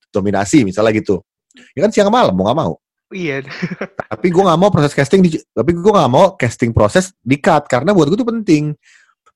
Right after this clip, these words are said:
Speaker 1: Atau workshop, nggak sempet, nggak bisa, harus workshop sebelum syuting. Ya mau jam sepuluh malam, mau jam dua belas malam, ya harus workshop, karena ya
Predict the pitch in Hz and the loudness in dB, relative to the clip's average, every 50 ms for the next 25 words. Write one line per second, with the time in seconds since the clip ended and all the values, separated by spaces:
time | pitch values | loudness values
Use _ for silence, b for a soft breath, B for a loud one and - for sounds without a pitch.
0 | _ - 110 - - - 135 135 131 131 135 135 - 190 180 - - - b b | _ -6 -6 -4 0 2 4 4 6 4 4 2 2 2 2 2 0 -6 b b
1 | b b b b b b b _ - 131 143 - - - 196 185 226 202 - 139 | b b b b b b b _ -4 -4 -4 -4 -2 -4 -2 0 -2 -2 0 0
2 | 139 156 220 269 - 254 208 151 156 - 185 214 247 240 - - 160 147 - - | 0 2 2 0 0 0 0 2 2 2 2 0 0 0 -2 -2 -2 -2 -2 -6
3 | - 127 120 117 127 - 180 185 - 127 120 117 117 120 _ _ _ _ _ _ | -6 -6 -6 -4 -4 -4 -6 -4 -4 -6 -6 -6 -10 -12 _ _ _ _ _ _
4 | _ _ _ _ _ _ _ - 104 110 107 101 101 101 101 101 98 104 101 - | _ _ _ _ _ _ _ -2 2 2 4 4 4 4 2 2 2 2 0 -2
5 | - 98 101 98 101 98 - _ _ - 107 104 104 113 107 110 139 185 202 196 | -2 0 0 0 0 -4 -12 _ _ 0 2 2 2 2 2 2 2 2 2 2
6 | 151 123 104 87 101 98 98 90 95 98 101 - - 117 101 104 135 190 220 220 | 2 2 2 2 2 0 0 0 -2 -2 -4 -4 -6 -4 -2 0 0 0 0 -2
7 | 117 95 95 90 98 - - 123 160 190 - - 156 - - 113 123 151 151 170 | -4 -2 -2 -4 -4 -4 -2 -2 -2 0 0 -2 -4 -4 -4 -6 -8 -6 -4 -2
8 | 208 - - B B B B B B B B B B B B B _ _ _ _ | -2 -2 -4 B B B B B B B B B B B B B _ _ _ _
9 | _ _ _ _ _ _ _ _ - 123 117 113 113 113 110 113 113 113 | _ _ _ _ _ _ _ _ 0 2 4 4 4 2 2 2 0 0